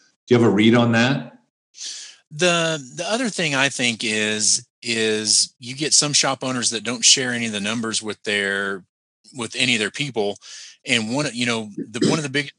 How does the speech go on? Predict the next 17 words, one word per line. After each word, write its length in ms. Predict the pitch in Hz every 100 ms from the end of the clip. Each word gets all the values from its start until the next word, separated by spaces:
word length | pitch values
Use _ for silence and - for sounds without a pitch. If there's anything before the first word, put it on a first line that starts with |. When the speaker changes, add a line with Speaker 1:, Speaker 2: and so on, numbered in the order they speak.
| -
Speaker 2:
misconceptions 720 | 127 120 - 139 - 123 110
is, 240 | 113 113 104
is 120 | 107
everybody 300 | 120 123 113
thinks 220 | 131 117
the 60 | -
shop 280 | 127 120
owner's 240 | 120 110 98
a 40 |
millionaire 540 | 104 123 117 107 104 101
and 80 |
they're 80 | 104
just 160 | 104 -
sitting 160 | 120
on 80 | 110
this 120 | 101
big 300 | - 120 110